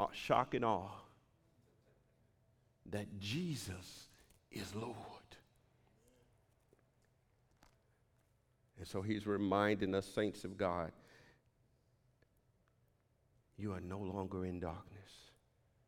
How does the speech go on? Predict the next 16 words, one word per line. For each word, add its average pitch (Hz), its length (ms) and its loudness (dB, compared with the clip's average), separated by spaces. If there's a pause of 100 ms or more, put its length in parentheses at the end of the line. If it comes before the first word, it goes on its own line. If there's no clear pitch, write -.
(220)
You 90 80 -4
no 98 160 4
longer 95 600 4
have 92 180 -6
to 90 80 -8
fear 92 580 0 (100)
any 101 220 0
of 85 120 -2
that. 92 200 -6 (1600)
Will 98 140 4
there 104 140 6
be 107 200 4
trials 117 560 12
and 110 100 4
tribulations? 120 840 4
Yes. 104 400 6